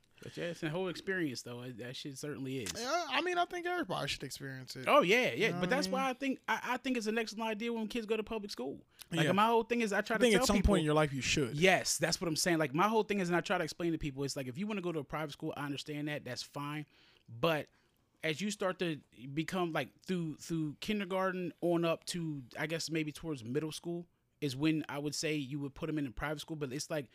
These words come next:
Speaker 1: I believe public school prepares your kids for everyday life. You have every type of asshole, all types of scenarios, all that type of shit right in public school that you deal with as you're growing up.
Speaker 2: Mm-hmm.
Speaker 1: And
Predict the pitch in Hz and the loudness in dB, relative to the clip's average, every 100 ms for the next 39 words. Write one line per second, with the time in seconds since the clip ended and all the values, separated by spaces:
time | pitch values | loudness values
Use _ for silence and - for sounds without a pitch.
0 | - _ _ - 165 208 196 196 175 - | -20 _ _ 0 0 2 0 0 -4 0
1 | - 202 180 - - 123 120 - _ _ | 0 2 -2 -4 -6 -6 -6 -12 _ _
2 | - 160 - 180 175 156 160 - 156 - | -4 -4 0 0 0 -2 -4 -4 -6 -4
3 | 147 156 156 165 170 202 - - _ _ | -4 -2 -2 -4 -4 -6 -8 -14 _ _
4 | - 143 190 165 - 196 196 196 202 185 | -4 0 0 0 0 0 0 -2 -2 -2
5 | - - 175 180 - 180 175 180 - _ | -6 -2 0 0 -2 -2 -4 -6 -12 _
6 | _ _ - 139 - 175 190 - 185 170 | _ _ -10 -8 0 6 6 6 -2 0
7 | - 156 170 180 175 175 175 - 196 214 | 0 0 0 0 0 -2 -2 -2 -2 0
8 | 202 208 190 170 190 127 165 190 180 - | 0 -2 0 -2 -2 2 2 2 0 -2
9 | 175 147 - 160 123 - 156 135 170 147 | -4 -2 -2 -2 -2 -4 -6 0 2 2
10 | 127 139 127 143 151 143 131 110 - - | -2 -4 -2 0 0 0 -4 -8 -12 -10
11 | 180 151 139 165 180 | -6 -4 -2 0 2